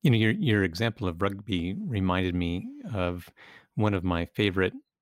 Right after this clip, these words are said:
papers I've ever read, which is The Mundanity of Excellence, which is a ethnographic study of swimmers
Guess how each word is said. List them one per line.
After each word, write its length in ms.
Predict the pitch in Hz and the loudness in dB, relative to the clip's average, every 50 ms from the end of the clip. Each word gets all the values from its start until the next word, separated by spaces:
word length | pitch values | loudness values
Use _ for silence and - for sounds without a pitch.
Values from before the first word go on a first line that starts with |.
| _ _ _ - | _ _ _ -2
papers 340 | - 139 147 - 107 87 | 0 0 0 0 0 0
I've 140 | 87 87 82 | 0 0 0
ever 180 | 92 85 87 87 | 0 -2 0 0
read, 200 | 87 87 87 90 | 0 -2 -2 -4
which 200 | 92 - - - | -6 -8 -6 -6
is 140 | 104 90 82 | -6 -4 -2
The 100 | 98 95 | -2 0
Mundanity 580 | 92 92 92 85 98 104 110 107 95 107 98 | 0 0 0 2 0 2 0 0 0 -2 -4
of 120 | 90 90 - | -4 -4 -6
Excellence, 680 | - - - - - 101 92 101 - - - - - _ _ - - - - - - - _ _ _ _ - | -8 -10 -8 -6 -6 -6 -6 -8 -10 -16 -20 -20 -20 _ _ -20 -20 -20 -20 -20 -20 -20 _ _ _ _ -4
which 200 | - 107 101 - | -4 -2 -2 0
is 120 | 107 90 90 | -2 0 2
a 140 | 95 87 - - - _ - | 0 0 -2 -6 -12 _ -4
ethnographic 760 | 147 - - - 123 120 98 107 104 98 - - 123 - - | -4 -4 -2 0 0 0 2 2 0 0 -2 -4 -8 -8 -8
study 320 | - - - 110 98 98 | -6 -2 0 2 2 2
of 100 | 90 85 | 0 -2
swimmers 680 | - - - - - 117 107 98 90 - 131 - - - | -4 -8 -6 -2 0 2 2 2 0 -2 -6 -10 -12 -14